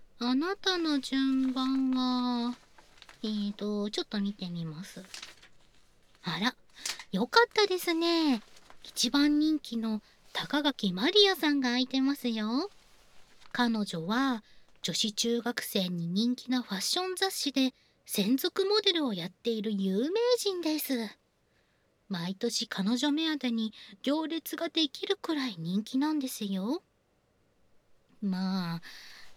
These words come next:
ぶっちぎりの人気すぎたので、今年から予約や指名制度を撤廃しました。それはともかく、マリアさんとエッ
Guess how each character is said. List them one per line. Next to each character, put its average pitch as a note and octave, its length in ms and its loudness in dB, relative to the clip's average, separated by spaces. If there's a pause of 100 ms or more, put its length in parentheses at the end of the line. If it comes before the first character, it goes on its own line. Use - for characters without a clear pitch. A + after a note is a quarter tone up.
(260)
ぶ E3 120 -6
っ D#3+ 80 -8 (120)
ち - 140 -6
ぎ G#3 180 -4
り G3+ 120 0
の G#3 160 0
人 G3 260 0
気 G3+ 140 -6
す A3 180 -6
ぎ G#3 160 -6
た F3+ 140 -4
の F3 160 -6
で、 E3 100 -12 (720)
今 F3 140 -4
年 G3 280 -2
か G3 160 -2
ら F#3 140 -4
予 E3 100 -6
約 F#3+ 300 -6
や G#3 300 2 (200)
指 F#3 100 -2
名 B3+ 140 2
制 E4 280 -2
度 C#4 120 0
を A#3+ 80 0
撤 G#3 180 -2 (140)
廃 D4 160 -2
し F4 160 -4
ま F4+ 220 -4
し - 120 -10
た。 E4+ 120 -2 (1120)
そ A3+ 180 -4
れ D4+ 180 2
は D#4+ 180 4
と F4+ 180 4
も D4+ 160 2
か - 320 -10
く、 D#4 240 0 (460)
マ F#3 160 0
リ A3 200 0
ア G3 60 0
さ F#3 160 -6
ん D#3+ 80 -8
と D#3+ 220 -12
エ D3 40 -10
ッ G#3 160 -2